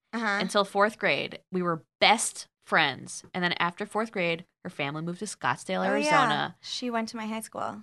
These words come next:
Speaker 2: Yeah.
Speaker 1: But she was older than me and popular.
Speaker 2: Was she? Yeah,
Speaker 1: Yeah.
Speaker 2: she, I mean, like, when we were real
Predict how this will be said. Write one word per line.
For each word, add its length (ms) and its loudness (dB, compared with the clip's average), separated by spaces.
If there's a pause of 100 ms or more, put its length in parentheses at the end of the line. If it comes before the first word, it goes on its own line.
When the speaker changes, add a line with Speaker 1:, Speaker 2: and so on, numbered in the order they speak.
Speaker 2:
Yeah. 260 -2 (360)
Speaker 1:
But 100 0
she 120 2
was 100 0
older 240 4
than 140 0
me 200 -2 (120)
and 140 4
popular. 540 0 (540)
Speaker 2:
Was 220 6
she? 260 4
Yeah, 180 6
Speaker 1:
Yeah. 120 8
Speaker 2:
she, 320 4 (240)
I 60 0
mean, 160 4
like, 240 2
when 180 0
we 80 2
were 140 2
real 320 0